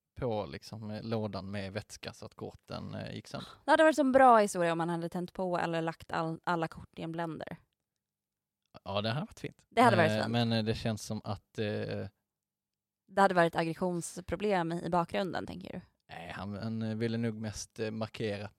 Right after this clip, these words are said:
Speaker 1: <laughs>
Speaker 2: Va, så här får man inte göra.
Speaker 1: Ja. Eh, den, den här vodkan hade ju också, en del av den hade ju konsumerats innan.
Speaker 2: Den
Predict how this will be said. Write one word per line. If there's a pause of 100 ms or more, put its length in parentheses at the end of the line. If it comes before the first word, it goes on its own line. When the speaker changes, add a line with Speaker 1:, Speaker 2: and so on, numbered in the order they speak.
(140)
Speaker 1:
<laughs>
Speaker 2:
Va,
så
här
får
man
inte
göra. (140)
Speaker 1:
Ja. (400)
Eh, (160)
den,
den
här (140)
vodkan
hade
ju
också, (140)
en
del
av
den
hade
ju
konsumerats
innan. (200)
Speaker 2:
Den